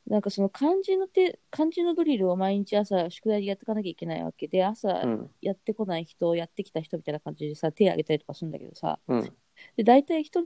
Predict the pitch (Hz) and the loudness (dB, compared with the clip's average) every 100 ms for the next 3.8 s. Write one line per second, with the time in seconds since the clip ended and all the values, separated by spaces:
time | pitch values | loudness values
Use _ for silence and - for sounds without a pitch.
0 | 233 208 254 226 - 190 180 175 175 214 | -2 -4 -4 -4 -4 -10 -6 -6 -4 -4
1 | _ _ - 285 269 262 254 226 185 165 | _ _ -4 0 0 0 -2 -4 -4 -6
2 | 165 160 - 151 - _ _ 139 117 - | -6 -8 -8 -12 -12 _ _ -2 -2 -6
3 | _ - - _ 233 262 311 320 | _ -20 -20 _ -4 0 0 -2